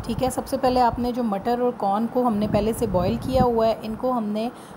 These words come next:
बटर के अंदर सौते करने के लिए डाल दिया, ये देख सकते हैं आप लोग। और उसके बाद हम इसमें डालेंगे जी, अ, काली मिर्च डाल देंगे, नमक डाल देंगे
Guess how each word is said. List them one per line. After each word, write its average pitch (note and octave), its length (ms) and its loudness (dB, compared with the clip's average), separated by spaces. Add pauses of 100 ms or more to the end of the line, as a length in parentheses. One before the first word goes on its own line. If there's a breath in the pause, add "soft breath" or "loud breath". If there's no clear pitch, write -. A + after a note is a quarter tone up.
(120)
बटर G#3+ 300 4
के C4 140 0
अंदर A3+ 300 2
सौते A3+ 400 0
करने F#3+ 320 -2
के F#3+ 140 -4
लिए F#3+ 220 0
डाल F3 260 0
दिया, E3 260 -4
ये F3+ 180 -2
देख F3+ 200 -2
सकते A#3 320 -4
हैं C#4 80 2
आप A#3+ 220 0
लोग। D4 140 0 (540 loud breath)
और G#3+ 220 4
उसके A3+ 320 -4
बाद A#3+ 280 2
हम B3 180 -2
इसमें A#3+ 300 -4
डालेंगे G#3+ 480 -2
जी, A#3+ 380 -4
अ, - 60 -10 (560)
काली G3+ 260 2
मिर्च A3 420 -2
डाल C4+ 240 4
देंगे, C4+ 360 -2
नमक G#3 320 -2 (100)
डाल B3 260 2
देंगे B3+ 400 -2